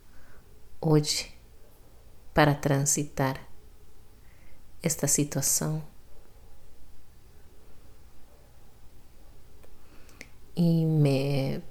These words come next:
permito ser receptivo, receptiva às imagens que vão aparecer na tela. Talvez eu não entenda muito o que isso significa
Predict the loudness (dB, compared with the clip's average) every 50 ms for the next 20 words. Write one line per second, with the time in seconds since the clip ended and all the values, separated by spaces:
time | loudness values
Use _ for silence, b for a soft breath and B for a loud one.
0 | -10 -4 0 4 6 6 8 8 8 8 8 6 4 0 0 2 4 6 6 6
1 | 6 4 4 2 2 4 6 6 6 6 6 4 2 -2 -2 -4 -6 -8 -8 -6
2 | B B B B B B B B -8 -2 -2 0 2 2 2 0 0 -2 2 4
3 | 4 6 8 8 8 8 6 6 4 6 6 6 4 2 0 0 0 0 2 0
4 | -2 -4 -6 -4 0 2 4 4 4 4 4 4 4 6 6 6 6 4 2 2
5 | 4 4 4 4 6 6 4 4 2 4 4 4 4 4 2 2 0 2 0 0
6 | B B B B B B B B B B B B B B B -6 0 2 2 4
7 | 6 6 6 6 6 6 4 4 2 2 2 2 2 4 4 6 6 6 4 4
8 | 2 0 2 6 6 6 8 6 6 4 4 2 0 -6 -10 -10 -10 -8 -8 -8
9 | -8 -8 -10 -10 -10 -12 -10 -10 -8 -8 -8 -8 -10 -10 -12 -10 -4 -4 -2 0
10 | 2 4 6 6 8 8 8 8 6 4 2 4 4 6 6 6 6 6 6 6
11 | 4 4 4 2 0 0 0 -2 -2 0 0 2 2 2 4 4 6 4 6 6
12 | 6 6 6 4 2 2 2 4 4 2 2 -4 -4